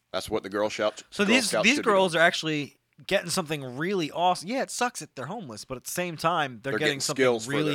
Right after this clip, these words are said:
Speaker 1: their,
Speaker 2: valuable.
Speaker 1: so
Speaker 2: I
Speaker 1: they don't
Speaker 2: bet,
Speaker 1: end up that way.
Speaker 2: yeah, I bet, I bet, yeah, I bet they won't be that way for long.
Speaker 1: Exactly. All right. Um, Burgess founded the troop in twenty sixteen, and her four daughters are now thriving alongside two hundred ninety fellow scouts.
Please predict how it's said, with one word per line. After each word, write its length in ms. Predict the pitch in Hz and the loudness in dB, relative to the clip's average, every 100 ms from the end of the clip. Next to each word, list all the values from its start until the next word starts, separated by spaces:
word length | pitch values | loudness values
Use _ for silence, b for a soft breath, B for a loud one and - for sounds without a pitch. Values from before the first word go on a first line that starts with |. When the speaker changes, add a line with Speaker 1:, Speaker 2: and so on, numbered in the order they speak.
| 135 | 0
Speaker 1:
their, 20 | |
Speaker 2:
valuable. 560 | 147 165 175 139 117 | 4 6 4 0 -4
Speaker 1:
so 80 | 117 | -4
Speaker 2:
I 40 | 131 | -2
Speaker 1:
they 100 | 98 | 0
don't 100 | 107 | 4
Speaker 2:
bet, 140 | 170 | 4
Speaker 1:
end 160 | 113 107 | 2 2
up 160 | 110 - | 2 2
that 200 | 90 80 | 0 2
way. 140 | 92 | 2
Speaker 2:
yeah, 180 | 160 113 | 2 2
I 80 | 123 | -4
bet, 260 | 120 151 147 - | 0 0 0 -6
I 80 | 131 | -6
bet, 200 | 127 151 | -4 -4
yeah, 180 | 139 117 | -2 -4
I 20 | |
bet 200 | 113 147 | -2 -2
they 60 | 170 | -2
won't 160 | 156 | -4
be 80 | 156 | -2
that 160 | 156 139 | 0 0
way 100 | 156 | 0
for 140 | 151 | -2
long. 300 | 156 160 123 - _ _ | 0 0 0 -8 _ _
Speaker 1:
Exactly. 520 | - 85 76 71 69 - _ _ b b b b b b - | -10 -2 -2 -2 -12 -20 _ _ b b b b b b -2
All 80 | 87 | 2
right. 180 | 87 - | 2 6
Um, 400 | 117 120 127 127 | 8 8 8 6
Burgess 440 | 117 180 160 165 | 6 6 6 2
founded 300 | - 156 147 | 6 6 6
the 60 | 120 | 0
troop 220 | - 131 | -2 -2
in 60 | 107 | -2
twenty 220 | 123 117 | -2 -2
sixteen, 460 | - 113 - 131 120 | -2 -6 -2 -2 -2
and 120 | 104 | -2
her 60 | 95 | -2
four 240 | - 120 | 2 6
daughters 340 | 113 113 107 | 8 6 4
are 40 | 107 | -2
now 140 | 107 | -2
thriving 400 | 107 143 170 98 | 2 2 2 2
alongside 720 | 95 95 98 - 113 101 92 - | -2 -2 -4 -4 0 2 0 -4
two 180 | - 151 | -4 -2
hundred 220 | 147 113 | 0 0
ninety 220 | 113 110 | -2 -4
fellow 240 | 95 90 87 | -2 -2 -2
scouts. 420 | - 110 - | 0 0 0